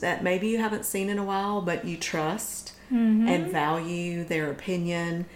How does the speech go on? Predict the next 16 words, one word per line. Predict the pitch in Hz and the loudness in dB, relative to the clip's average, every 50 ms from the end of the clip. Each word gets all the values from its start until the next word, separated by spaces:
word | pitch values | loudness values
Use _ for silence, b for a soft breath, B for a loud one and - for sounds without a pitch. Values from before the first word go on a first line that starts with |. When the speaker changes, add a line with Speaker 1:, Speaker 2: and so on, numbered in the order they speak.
| B B B B - | B B B B -4
Speaker 1:
and | 165 165 165 160 | -2 0 0 0
know | 160 165 170 | 0 0 0
that | 170 180 175 | 0 0 -2
it's | 170 135 - - | -2 -2 -4 -4
a | 160 | -4
safe | 156 - - 156 156 156 151 - - | -4 -4 -2 -2 -2 -4 -4 -8 -12
place? | - - 170 156 151 151 165 196 - - - - - B B B B B | -12 -8 -6 -6 -4 -6 -6 -6 -6 -6 -6 -6 -8 B B B B B
It's | - 190 - 214 | -6 -4 0 0
okay | 202 202 202 - 214 208 214 208 | 0 0 0 -2 0 2 2 4
that | 202 - - | 2 0 -2
you | - | -4
haven't | 180 180 147 135 - - | -6 -6 -6 -8 -6 -8
spoken | - - - 147 147 - 156 151 | -8 -6 -6 -8 -6 -6 -8 -6
in | 143 139 | -6 -6
a | - - | -6 -8
while. | - - - - - - 175 - | -6 -6 -6 -4 -4 -6 -8 -8